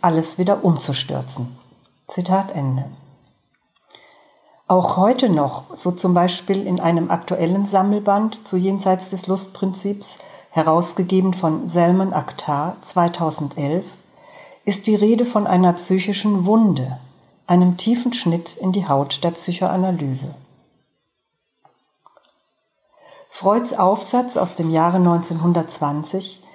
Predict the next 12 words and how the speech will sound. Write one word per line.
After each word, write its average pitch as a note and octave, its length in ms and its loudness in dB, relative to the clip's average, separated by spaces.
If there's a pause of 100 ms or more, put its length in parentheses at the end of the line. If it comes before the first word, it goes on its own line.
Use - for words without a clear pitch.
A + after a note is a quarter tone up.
(340)
ist - 200 -2
zweifellos E3+ 760 0
ein G3 180 -2
anstößiger, D3+ 920 0 (180)
zur - 180 0
Auseinandersetzung F3+ 1200 2
herausfordernder, F3+ 1080 0 (500)
in G#3+ 140 4
jeder B3 220 4
Hinsicht A3 460 2
folgenreicher C#3 760 -2
Text. - 500 -12